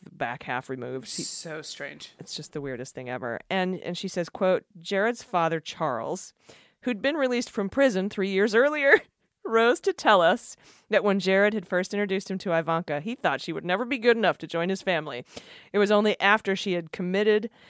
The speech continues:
Speaker 1: uh, to converting to Judaism and worked hard to make that happen that he had begun to think she might be worth, uh, worthy of them after all." And,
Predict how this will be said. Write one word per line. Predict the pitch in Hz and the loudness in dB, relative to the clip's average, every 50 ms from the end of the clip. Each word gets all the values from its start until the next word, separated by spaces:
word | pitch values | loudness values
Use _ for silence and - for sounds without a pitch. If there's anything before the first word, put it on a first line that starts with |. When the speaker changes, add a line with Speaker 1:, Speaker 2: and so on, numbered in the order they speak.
| - - - _ _ | -20 -20 -20 _ _
Speaker 1:
uh, | - 156 147 147 | -6 -4 -4 -4
to | 147 - 185 | -4 -6 -6
converting | - 185 180 170 180 190 196 196 220 | -4 -4 -2 2 2 2 2 2 0
to | 226 | -2
Judaism | 202 190 202 214 202 202 185 165 160 147 165 151 156 160 - | -2 0 0 2 2 2 2 0 0 -2 -4 -4 -4 -6 -8
and | - 170 175 | -8 -8 -2
worked | 160 185 190 - | -2 -2 -2 -2
hard | - - 190 196 196 | 0 2 2 2 2
to | 208 | 2
make | 202 196 196 185 - | -2 -2 -4 0 0
that | 214 185 | -2 0
happen | 208 247 240 240 - 190 165 165 | 4 4 2 4 4 2 0 0
that | 165 - 165 | -4 -4 0
he | 202 202 | 0 0
had | 208 196 | 0 0
begun | 226 208 185 175 | -2 -2 -2 -2
to | 175 185 | -2 -4
think | - - 165 165 | -6 -6 -8 -8
she | - - - 151 | -8 -10 -10 -10
might | 143 135 135 151 165 _ | -10 -6 -4 -4 -4 _
be | _ 202 202 | _ -6 -4
worth, | 185 165 175 180 185 180 - - - - | -4 -2 -2 -2 -2 -4 -6 -14 -12 -12
uh, | - _ _ _ _ | -12 _ _ _ _
worthy | 143 165 156 170 180 185 180 190 175 | -12 -8 -2 -2 -2 0 0 -2 -2
of | 175 165 | -2 -2
them | 160 156 147 143 - | -4 -4 -4 -6 -6
after | 135 135 135 - - - 143 - | -4 -6 -6 -6 -6 -8 -6 -6
all." | - 135 139 - - - - _ - - - - - - - - _ _ _ _ _ _ _ - | -6 -6 -6 -6 -8 -10 -16 _ -20 -20 -20 -20 -20 -20 -20 -20 _ _ _ _ _ _ _ 2
And, | 185 190 185 175 170 - | 2 4 4 2 0 -8